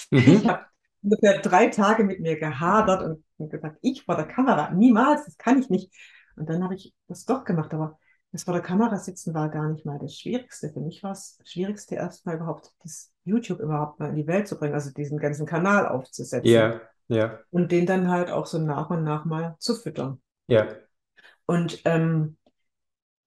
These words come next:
Speaker 2: dann habe ich auch angefangen, also es ist wirklich echt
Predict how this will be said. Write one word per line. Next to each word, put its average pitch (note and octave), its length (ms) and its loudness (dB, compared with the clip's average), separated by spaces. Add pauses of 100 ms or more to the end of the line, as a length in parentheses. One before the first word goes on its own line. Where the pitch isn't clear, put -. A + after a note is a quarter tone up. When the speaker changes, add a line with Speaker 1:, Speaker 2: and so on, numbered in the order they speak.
(140)
Speaker 2:
dann G#3 260 6
habe G3+ 100 4
ich - 160 -4
auch E3 300 0
angefangen, F3 680 -2 (120)
also D#3+ 240 -6 (200)
es F3 160 -4
ist G3+ 140 -2
wirklich B3+ 320 0
echt - 200 -6